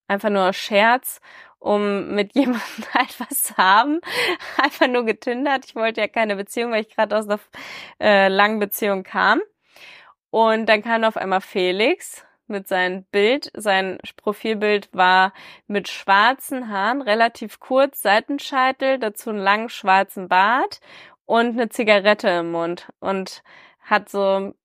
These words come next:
sehr sexy geguckt. Und da stand dann noch dabei, Felix, Komma, siebenunddreißig. Also er war zu der Zeit siebenunddreißig.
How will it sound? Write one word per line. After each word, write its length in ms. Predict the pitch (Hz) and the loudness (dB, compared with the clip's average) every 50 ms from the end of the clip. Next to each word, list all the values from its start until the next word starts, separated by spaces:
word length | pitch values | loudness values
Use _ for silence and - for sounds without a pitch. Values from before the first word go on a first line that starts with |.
| _ _ | _ _
sehr 260 | - 202 196 208 202 202 | -6 0 4 4 4 4
sexy 460 | - - 226 202 196 - - 214 196 | 2 0 -2 -2 -2 -2 -6 -6 -6
geguckt. 580 | 175 175 165 - - 254 294 403 - - - | -4 -6 -6 0 2 2 2 2 -2 -8 -12
Und 220 | - - - 214 202 | -10 -8 -6 0 0
da 100 | 202 202 | 0 0
stand 280 | - - 226 214 214 | 0 -2 -2 -2 0
dann 80 | 214 202 | 0 0
noch 120 | 202 208 | 0 0
dabei, 480 | 208 - 202 190 - 202 202 208 214 214 | 2 0 0 4 4 4 6 6 4 2
Felix, 720 | 214 - - - 233 233 254 247 277 277 277 - - - - | 0 -6 -6 -2 0 0 2 4 4 2 2 0 -8 -16 -10
Komma, 440 | - - 226 220 220 220 220 214 - _ _ _ _ _ _ _ _ | 0 0 2 4 6 4 4 4 2 _ _ _ _ _ _ _ _
siebenunddreißig. 1120 | _ - 214 220 233 226 226 214 208 196 208 202 - 185 180 185 196 220 - 160 160 - - | _ -2 -2 0 0 0 0 0 0 -2 0 2 4 4 6 6 4 2 0 -6 -8 -6 -4
Also 160 | - 175 175 | -4 -2 -2
er 140 | 175 175 175 | -2 0 0
war 140 | 180 185 185 | 0 0 -2
zu 100 | - 196 | -2 -4
der 180 | 185 185 185 | -4 -4 -2
Zeit 220 | - 202 190 190 202 | -2 -4 -4 -4 -6
siebenunddreißig. 720 | 202 196 185 180 180 - 196 202 214 240 247 277 285 - | -6 -6 -6 -6 -4 0 2 4 4 4 2 0 -2 -4